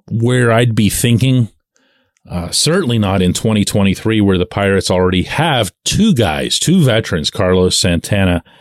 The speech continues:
and Ji-Man Choi, who are gonna be, uh, I'm not gonna say platooning because that's a word that makes Shelton cringe always. But that's, I mean, look at their numbers. Look at the acquisition of the two guys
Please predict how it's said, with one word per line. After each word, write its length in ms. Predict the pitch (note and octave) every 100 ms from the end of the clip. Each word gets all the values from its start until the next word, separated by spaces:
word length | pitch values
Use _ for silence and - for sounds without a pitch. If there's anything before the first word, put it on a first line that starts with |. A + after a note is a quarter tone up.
| - _ _
and 240 | - F2 E2
Ji-Man 420 | G#2+ G2 F2+ E2+
Choi, 360 | - A#2+ G#2+
who 100 | F#2 F#2
are 80 | E2+
gonna 160 | F2+
be, 260 | E2+ F2+ - - - - - _ -
uh, 380 | D#3+ E3 D#3+ D3+
I'm 120 | D3+
not 180 | D#3+ D#3
gonna 140 | D3
say 180 | - D#3
platooning 640 | - C3 - D#3+ C#3+ C3
because 380 | B2 - A#2 G#2
that's 260 | A#2+ A#2 -
a 100 | G#2+
word 340 | G#2+ A2+ G#2
that 140 | F2+ - _ _ _
makes 280 | A2 A2 -
Shelton 440 | - A#2 A2 G2
cringe 400 | E2+ A#2 A2+ G#2+
always. 500 | G2 F#2+ G2 G2 - - - - - - - _ _ _ _ -
But 180 | B2+ G#2 - _
that's, 400 | C#3+ D3+ D3+ - -
I 680 | - D3+ - - - - E3
mean, 120 | F3+
look 180 | G3 A3
at 80 | G3
their 120 | F#3
numbers. 560 | F#3+ G#3+ C3+ C#2+ - -
Look 480 | A2 B2+ D3+ F3+ G3
at 140 | C#3+
the 240 | C#3+ B2
acquisition 680 | C3 C3 C3+ A#2 A3 - C3
of 60 | A2+
the 100 | G#2
two 220 | - G#2+
guys 500 | G#2+ G2+ G2+ -